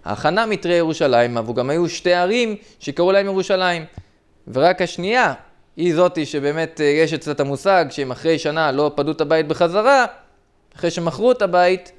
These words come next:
אז היא נחלטת ל-, אה, קונה. אבל ירושלים שאנחנו מכירים, גם אם עובר שנה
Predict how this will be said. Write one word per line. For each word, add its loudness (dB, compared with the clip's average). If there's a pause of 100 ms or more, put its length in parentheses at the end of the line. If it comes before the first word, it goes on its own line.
(360)
אז -4
היא -2
נחלטת -2 (140)
ל-, 2 (1300)
אה, -2
קונה. -4 (440)
אבל -2
ירושלים -2
שאנחנו -4
מכירים, 0 (360)
גם 2
אם -4
עובר 2
שנה 0